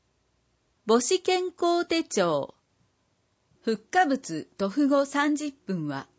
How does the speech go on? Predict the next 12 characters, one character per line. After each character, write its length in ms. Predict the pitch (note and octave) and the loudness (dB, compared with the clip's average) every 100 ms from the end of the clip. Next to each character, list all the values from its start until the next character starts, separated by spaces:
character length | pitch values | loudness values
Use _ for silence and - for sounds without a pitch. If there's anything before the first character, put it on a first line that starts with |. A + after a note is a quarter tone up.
| - | -6
飲 200 | C#4+ E4+ | -2 0
食 300 | D#4 G#3+ F3 | -2 -4 -4
が 120 | D#3+ | -6
で 120 | D3+ D#3+ | -6 -6
き 140 | A3 | -4
ま 120 | G3 | -4
せ 220 | G3 F3+ | -4 -6
ん。 140 | D#3+ - _ _ _ _ _ _ _ _ _ _ - | -6 -8 _ _ _ _ _ _ _ _ _ _ 2
塗 120 | A#3 | 4
布 180 | A#3+ F#4+ | 4 2
前 280 | F#4+ F#4 A3+ | 4 4 2
に 300 | E3 C#3+ | 0 -4